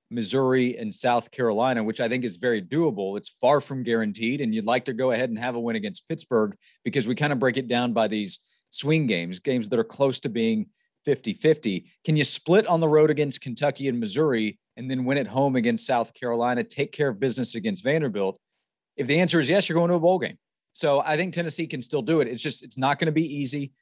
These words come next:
They're gonna have a bunch of games probably that were like the Pittsburgh game where,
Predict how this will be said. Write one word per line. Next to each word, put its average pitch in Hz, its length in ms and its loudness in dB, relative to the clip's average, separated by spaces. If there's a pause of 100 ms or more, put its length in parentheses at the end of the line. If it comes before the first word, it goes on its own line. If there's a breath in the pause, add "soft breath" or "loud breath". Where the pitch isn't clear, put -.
They're 123 120 -2
gonna 127 120 2
have 123 220 2
a 120 80 2
bunch 127 320 -2
of 143 60 0
games 135 320 -4
probably 135 400 0
that 120 120 -4
were 117 160 -6
like 113 320 -2
the 135 60 -8
Pittsburgh 135 460 -4
game 127 300 2
where, 120 380 4